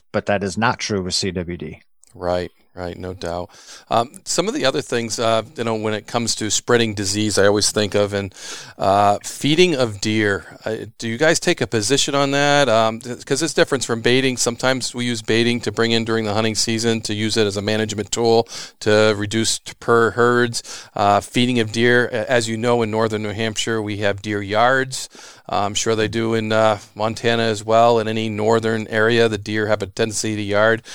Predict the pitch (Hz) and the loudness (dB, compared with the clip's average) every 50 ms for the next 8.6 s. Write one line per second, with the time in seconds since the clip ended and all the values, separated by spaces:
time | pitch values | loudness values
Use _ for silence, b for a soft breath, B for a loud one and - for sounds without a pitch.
0 | B B B B 117 107 101 - 120 113 - 120 113 107 113 107 110 101 - - | B B B B -8 -8 -4 -4 -4 0 2 2 4 4 2 2 0 -4 -4 -6
1 | 107 107 107 113 110 101 - - - 110 104 101 - - - 113 113 110 110 101 | -6 -4 -4 -6 -6 -6 -6 -6 -6 -6 -6 -8 -12 -10 -8 -6 -6 -4 -4 -6
2 | 101 98 - 98 95 107 107 113 131 147 151 190 175 165 135 - 151 147 - 127 | -8 -8 -8 -10 -10 -6 -2 0 0 0 0 -2 -4 -4 -2 -2 -2 -2 -2 -4
3 | 110 - - 104 104 107 131 139 - 151 143 139 139 143 139 139 143 147 147 B | -4 -4 -4 -4 -2 -2 -2 -2 -2 -2 -4 -4 -2 -2 -2 0 0 0 -2 B
4 | B B B B B B B - 104 107 107 107 107 107 104 104 - - - 110 | B B B B B B B -4 0 2 2 2 0 -2 -6 -12 -14 -14 -10 -6
5 | 104 104 107 117 120 123 123 120 113 113 107 - - _ _ _ - 117 113 123 | -4 -4 -2 0 2 2 2 0 -2 -8 -14 -20 -20 _ _ _ 0 0 2 2
6 | 123 123 123 117 110 107 117 120 127 120 110 107 - 113 110 110 110 113 113 107 | 0 -4 -4 -6 -6 -4 -4 -2 -2 -2 -4 -6 -6 -6 -6 -6 -6 -6 -6 -6
7 | 104 107 107 110 107 104 95 - - - - 110 110 113 113 110 110 107 110 110 | -4 -2 -2 -2 -2 -2 -4 -4 -6 -4 -2 -2 0 0 0 -2 -4 -4 -4 -6
8 | 104 104 110 113 113 113 113 107 - - - | -6 -4 -2 -2 -2 -2 -2 -2 -2 -4 -4